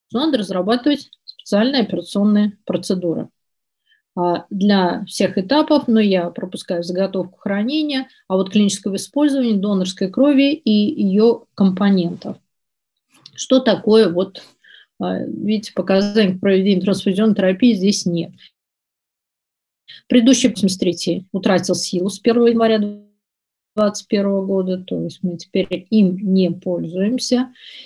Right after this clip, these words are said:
И тогда мы должны понимать, что такое специальная, э, не специальная, извините, неправильно сказала, стандартная операционная процедура. Значит, это очень важно сегодня и для организаторов здравоохранения, и для врачей,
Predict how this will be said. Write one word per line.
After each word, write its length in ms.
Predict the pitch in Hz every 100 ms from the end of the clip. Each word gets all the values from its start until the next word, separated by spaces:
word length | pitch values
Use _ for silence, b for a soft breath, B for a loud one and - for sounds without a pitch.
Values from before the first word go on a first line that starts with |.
| B
И 220 | 285 285
тогда 440 | 311 277 220 233 285
мы 140 | 254
должны 720 | 190 190 214 220 254 262 - _
понимать, 400 | 202 190 190 214
что 180 | 240 208
такое 540 | 202 190 185 202 226 220
специальная, 720 | - - 190 202 214 202 202 B B
э, 300 | 190 185 180
не 120 | 190
специальная, 420 | 196 - 185 175 170
извините, 320 | 202 214 170
неправильно 220 | 185 214
сказала, 180 | - 196
стандартная 600 | - 185 202 233 240 180
операционная 540 | - 175 - 202 196
процедура. 760 | 190 185 - 185 175 165 170 - B B B 214
Значит, 460 | 226 233 247 - _ _ _ _ _ -
это 200 | 262 247
очень 320 | 247 - 233
важно 360 | 226 190 175 160
сегодня 440 | - 190 170 175
и 160 | - 196
для 120 | 185
организаторов 540 | 185 185 220 220 262
здравоохранения, 640 | 247 254 254 240 226 202
и 160 | 202 220
для 140 | 185
врачей, 460 | 175 175 - 269